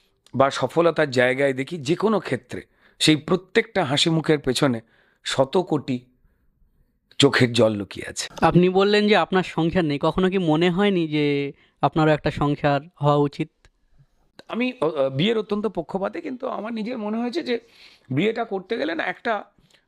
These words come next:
Speaker 1: আহ, উম, আমার শব্দ থেকে আমাদের বলে যে শব্দটা, সেটার না, উম, একটু বেশি, আহ, গুরুত্ব প্রয়োজন হয়। সেটা মুখে বললে হয় না, একটু ভেতর থেকে আসতে হয়।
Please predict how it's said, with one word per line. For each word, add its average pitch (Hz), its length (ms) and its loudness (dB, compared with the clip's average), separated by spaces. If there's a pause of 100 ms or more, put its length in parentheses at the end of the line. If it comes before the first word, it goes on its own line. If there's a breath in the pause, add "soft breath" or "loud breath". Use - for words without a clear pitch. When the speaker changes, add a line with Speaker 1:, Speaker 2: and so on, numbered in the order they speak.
Speaker 1:
আহ, 147 360 -2 (1300)
উম, 117 200 -6
আমার 196 460 -2
শব্দ 190 420 -4 (100)
থেকে 196 260 -4
আমাদের 180 500 -4
বলে 190 240 -8
যে 185 120 -6
শব্দটা, 156 480 -8
সেটার 156 360 -8
না, - 340 -4 (100)
উম, 117 220 -16 (840 loud breath)
একটু 151 200 -2
বেশি, 185 480 -4 (480)
আহ, 120 440 -4 (540)
গুরুত্ব 196 420 -2
প্রয়োজন 110 440 -8
হয়। 78 260 -16 (720)
সেটা 185 220 0
মুখে 170 280 -4
বললে 208 280 -6
হয় 165 280 -4
না, 156 100 -10
একটু 196 160 -10
ভেতর 156 280 -4
থেকে 175 260 -8
আসতে 113 300 -8
হয়। 85 180 -16